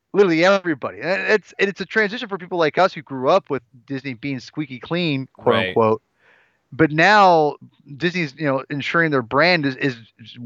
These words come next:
Speaker 1: is everybody. And it's
Speaker 2: Yeah.
Speaker 1: Marvel and Star Wars are kinda like, were the beginners of introducing that idea. And now after they bought Fox, it's gonna be everything. I mean, we're gonna get,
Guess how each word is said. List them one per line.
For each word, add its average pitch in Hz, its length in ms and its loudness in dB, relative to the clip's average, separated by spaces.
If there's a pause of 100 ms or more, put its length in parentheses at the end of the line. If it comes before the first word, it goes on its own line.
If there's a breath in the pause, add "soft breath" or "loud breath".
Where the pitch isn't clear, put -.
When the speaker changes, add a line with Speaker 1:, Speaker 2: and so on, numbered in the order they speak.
(120)
Speaker 1:
is 123 140 -4 (220)
everybody. 214 500 0 (340)
And 165 160 0
it's 160 220 -4
Speaker 2:
Yeah. 156 280 -8
Speaker 1:
Marvel 175 420 4
and 170 120 0
Star 160 260 0
Wars 160 360 -2 (340 loud breath)
are 147 240 2
kinda 151 320 -2
like, 151 220 0
were 143 120 -6
the 139 100 -6
beginners 135 440 -6
of 127 100 -8
introducing 135 560 -6
that 127 140 2
idea. 143 640 0 (240 loud breath)
And 107 80 -12
now 135 100 0
after 131 120 -4
they 135 60 -8
bought 127 200 -2
Fox, - 520 0
it's 139 140 -8
gonna 139 180 -8
be 123 200 -4
everything. 123 460 -2
I - 20 -18
mean, 104 140 -14
we're 113 140 -12
gonna 104 120 -10
get, - 100 -20